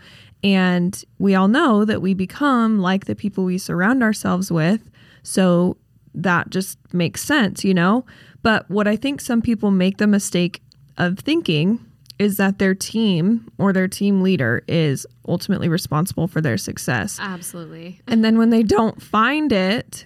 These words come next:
Speaker 1: they start pointing fingers outwardly instead of turning it around and looking inward. Um, and I, I wanna relate this to the <laughs> gym and working out, because that's just, like, my
Speaker 2: That's
Speaker 1: life
Speaker 2: front
Speaker 1: now.
Speaker 2: of mind for you.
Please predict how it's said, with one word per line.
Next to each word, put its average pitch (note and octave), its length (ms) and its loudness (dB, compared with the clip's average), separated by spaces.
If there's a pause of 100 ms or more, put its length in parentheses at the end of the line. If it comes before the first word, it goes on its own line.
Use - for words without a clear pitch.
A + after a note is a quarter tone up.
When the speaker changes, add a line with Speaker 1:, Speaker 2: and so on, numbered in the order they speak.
Speaker 1:
they G#3 160 2
start G3 380 -2
pointing G#3 400 2
fingers A#3+ 880 0 (160)
outwardly F#3 1080 -4 (320)
instead G#3 460 -2
of F#3+ 320 -2 (280)
turning G3+ 360 2
it F#3 80 2
around F3 640 0
and G3 200 2
looking E3+ 340 -2
inward. F3 580 0 (560)
Um, F3 400 0 (280)
and G#3+ 120 0
I, G3+ 180 0
I F#3+ 120 0
wanna A3+ 260 2
relate G3+ 320 0
this G3 280 -2
to F#3 280 0
the F3+ 120 0
<laughs> G3 100 -6
gym B3 340 -2
and B3 160 0
working C4 400 -2
out, C4+ 320 -2
because C4+ 380 -4
that's - 360 -6
just, - 300 -10
like, F#3+ 240 -6
my F3+ 160 -2
Speaker 2:
That's G3+ 260 0
Speaker 1:
life A3+ 100 -2
Speaker 2:
front A3 160 0
Speaker 1:
now. F#3+ 240 2
Speaker 2:
of G3 40 0
mind G3 360 -4
for G3+ 140 -10
you. F#3+ 320 -8